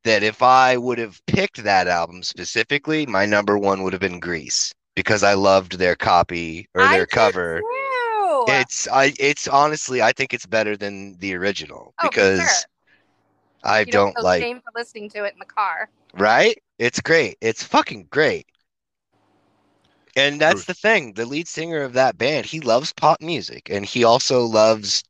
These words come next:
Speaker 1: just turning it on its ear. Like, the, he has so many different bands. I'll bring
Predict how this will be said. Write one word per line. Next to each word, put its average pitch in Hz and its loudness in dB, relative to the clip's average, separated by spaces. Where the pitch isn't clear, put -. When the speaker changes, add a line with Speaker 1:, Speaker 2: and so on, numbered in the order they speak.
Speaker 1:
just - -2
turning 135 2
it 123 4
on 110 4
its 98 -4
ear. 101 0
Like, 85 -2
the, 104 4
he 120 -6
has 127 0
so 165 -2
many 151 -4
different 113 -6
bands. 117 2
I'll 107 4
bring 117 -2